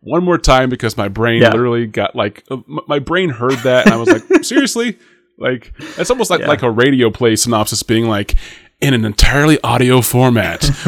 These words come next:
Speaker 1: we hear the story of a young boy." It's like, "No shit. What are you gonna do?" Like, okay. Eh, sorry. I'll, uh,
Speaker 2: Yeah. <laughs> No problem. Uh, I'll read it again. Presented in a surreal, gory, and entirely visual manner.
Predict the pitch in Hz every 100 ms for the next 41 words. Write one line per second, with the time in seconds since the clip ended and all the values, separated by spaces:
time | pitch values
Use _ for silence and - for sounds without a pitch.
0 | 156 127 131 143 143 139 190 117 92 95
1 | 104 120 120 131 113 92 - 190 160 -
2 | 123 87 107 131 139 131 85 - 92 95
3 | _ _ _ _ - 117 87 - _ 120
4 | - 104 85 90 - - _ _ _ _
5 | - 110 - - _ _ _ _ _ _
6 | - 240 - 156 143 123 110 104 101 -
7 | - 165 113 110 110 107 104 101 104 107
8 | 104 101 104 101 101 - _ _ _ -
9 | 131 107 123 139 143 156 143 120 117 -
10 | 104 117 135 147 165 165 - 104 107 113
11 | 127 139 147 - 107 107 104 101 120 120
12 | 131 131 127 120 110 104 113 113 110 107
13 | 101 85 101